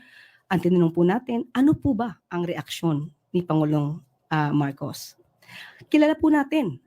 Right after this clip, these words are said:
ang Pangulo. Hindi siya agad-agad nagre-react sa mga ganito. Kaya hayaan na lang natin dahil siguro iniisip niya ang suggestion na ito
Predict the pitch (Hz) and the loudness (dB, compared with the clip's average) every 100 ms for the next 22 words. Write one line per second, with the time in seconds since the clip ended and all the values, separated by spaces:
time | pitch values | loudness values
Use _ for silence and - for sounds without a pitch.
0 | 185 180 170 170 165 139 - _ _ _ | -12 -4 -2 0 -2 -4 -12 _ _ _
1 | _ _ _ _ _ - 214 202 196 - | _ _ _ _ _ -2 0 2 0 0
2 | 185 180 175 175 170 165 165 156 156 160 | 0 0 0 0 0 2 2 2 2 0
3 | 165 156 - 165 151 151 143 135 143 139 | -2 -6 0 2 2 0 -4 -4 -6 -8
4 | - _ _ _ _ _ _ _ _ _ | -14 _ _ _ _ _ _ _ _ _
5 | 175 180 170 165 180 170 170 170 226 196 | 2 2 2 0 0 0 2 2 2 2
6 | 262 233 220 165 160 170 170 170 170 170 | 0 0 0 -2 -4 -4 -2 0 0 0
7 | 170 - 233 214 185 190 _ _ _ - | 0 -4 0 0 0 -2 _ _ _ -2
8 | 208 202 180 196 180 - 208 214 330 339 | 0 0 0 2 0 2 0 2 0 2
9 | 240 262 | 0 0